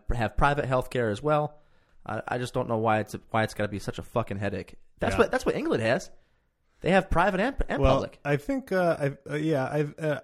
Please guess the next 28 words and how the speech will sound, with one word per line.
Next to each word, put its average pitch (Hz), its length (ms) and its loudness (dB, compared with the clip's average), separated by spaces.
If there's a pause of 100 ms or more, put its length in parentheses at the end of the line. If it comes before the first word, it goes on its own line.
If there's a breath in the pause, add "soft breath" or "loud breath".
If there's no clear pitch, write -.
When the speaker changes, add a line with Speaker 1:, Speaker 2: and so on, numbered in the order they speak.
Speaker 2:
I 147 160 0
don't 147 220 0
know. 123 500 -2
I 120 240 0
think 131 420 -8
that 110 220 -8
one 120 300 -6
thing 117 260 -6
that 107 180 -10
Speaker 1:
Don't 127 220 -4
they? 117 60 -2
Speaker 2:
people, 113 280 -2 (640)
uh, 110 400 -2
I, 127 160 -4
I 135 40 -2 (120)
think 143 140 -2
that 123 100 -4
one 127 180 -4
thing 123 160 -4
that 110 140 -12
people 110 640 -6 (720)
seem 120 320 -8
to, 101 240 -6 (920 loud breath)
I 107 60 -8
guess, 101 260 -12 (100)
forget 113 540 -8
is 98 260 -12
that 98 180 -10